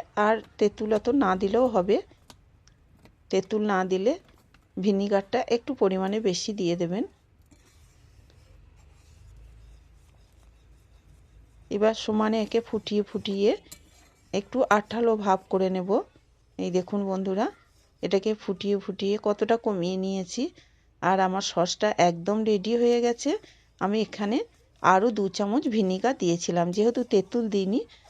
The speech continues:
সেই জন্য আমি আরও দু চামচ ভিনিগার, মোট চার চামচ আমি ভিনিগার দিয়েছি।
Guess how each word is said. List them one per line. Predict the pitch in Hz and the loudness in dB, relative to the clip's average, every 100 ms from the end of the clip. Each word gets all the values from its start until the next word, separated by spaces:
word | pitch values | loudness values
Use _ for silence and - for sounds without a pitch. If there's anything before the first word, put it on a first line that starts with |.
| - | -18
সেই | - 202 185 | -2 0 0
জন্য | 196 240 320 | -2 0 -2
আমি | 190 226 | -2 0
আরও | 170 185 | 2 2
দু | 208 214 | 0 -4
চামচ | 214 240 302 466 | -4 -4 -4 -4
ভিনিগার, | 190 180 180 214 247 | -4 -2 0 -2 0
মোট | 196 - | -4 -2
চার | 220 196 - | -2 -2 -4
চামচ | 190 220 311 - _ _ _ _ - | -4 -4 -4 -10 _ _ _ _ -6
আমি | 196 262 - - 180 | -2 -2 -4 -6 -2
ভিনিগার | 202 190 185 180 175 | 0 0 2 2 2
দিয়েছি। | 156 160 - | -2 -2 -4